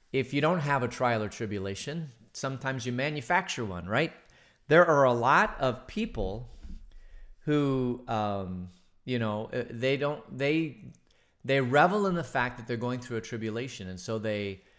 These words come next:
they talk about their tribulations and their trials all the time. And if there isn't really a major trial or tribulation, then they don't feel like they're part of,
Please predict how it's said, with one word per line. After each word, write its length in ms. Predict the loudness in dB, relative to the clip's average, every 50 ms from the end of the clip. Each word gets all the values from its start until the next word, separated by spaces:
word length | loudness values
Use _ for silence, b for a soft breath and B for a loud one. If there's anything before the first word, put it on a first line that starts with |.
| b b b _
they 160 | 0 0 0 0
talk 400 | 0 4 8 8 8 8 6 2
about 260 | -2 -2 -2 -2 -4
their 80 | -6
tribulations 680 | -8 -6 -8 -6 -6 -4 -4 -6 -6 -6 -8 -8 -8 -6
and 100 | -8 -8
their 40 | -8
trials 320 | -6 -6 -4 -4 -4 -4
all 200 | -4 -2 -2 -2
the 100 | -2 -4
time. 340 | -6 -4 -4 -2 -2 -2 -2
And 120 | -4 -6
if 80 | -4 0
there 180 | 0 4 4 4
isn't 300 | 4 4 2 -2 -2 0
really 240 | 0 2 2 2 0
a 60 | -2
major 380 | -2 -2 -2 -2 -2 -4 -8 -10
trial 340 | -8 -6 -4 -2 -2 -2 -4
or 60 | -6
tribulation, 640 | -8 -8 -6 -6 -4 -4 -4 -4 -6 -6 -8 -8 -8
then 160 | -8 -10 -10 -6
they 200 | -2 0 2 2
don't 200 | 2 0 -2 -6
feel 300 | -10 -8 -6 -4 -4 -4
like 280 | -4 -6 -6 -6 -8
they're 120 | -8 -8 -8
part 380 | -8 -6 -6 -4 -4 -4 -6
of, 200 | -10 -10 -10 -12